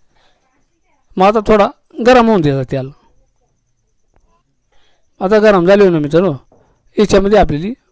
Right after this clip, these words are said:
मोहऱ्या टाकायच्या आहेत, मोहऱ्याची फोडणी घ्यायची, मोहऱ्या आणि जिरा.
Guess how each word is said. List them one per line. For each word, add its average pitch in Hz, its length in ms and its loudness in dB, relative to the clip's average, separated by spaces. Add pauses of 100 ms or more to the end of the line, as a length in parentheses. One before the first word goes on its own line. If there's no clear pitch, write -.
(180)
मोहऱ्या 214 320 2
टाकायच्या 143 400 -6
आहेत, - 280 -16
मोहऱ्याची 202 380 2
फोडणी 143 280 0
घ्यायची, 131 340 -12 (580)
मोहऱ्या 196 380 4 (180)
आणि 196 180 -2
जिरा. 160 340 0